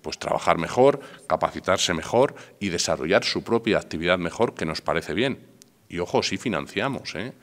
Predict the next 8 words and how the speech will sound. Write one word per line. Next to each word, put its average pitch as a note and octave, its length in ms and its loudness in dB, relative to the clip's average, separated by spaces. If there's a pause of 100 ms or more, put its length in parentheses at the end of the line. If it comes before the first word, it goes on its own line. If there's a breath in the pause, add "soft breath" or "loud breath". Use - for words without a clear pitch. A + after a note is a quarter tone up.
(420 loud breath)
En E2 80 -6
muchas E2 260 -4
ocasiones E2 440 -2
también G2 260 0
a F2+ 40 2
través E2+ 260 0
de E2+ 60 -2
ayudas E2 520 -2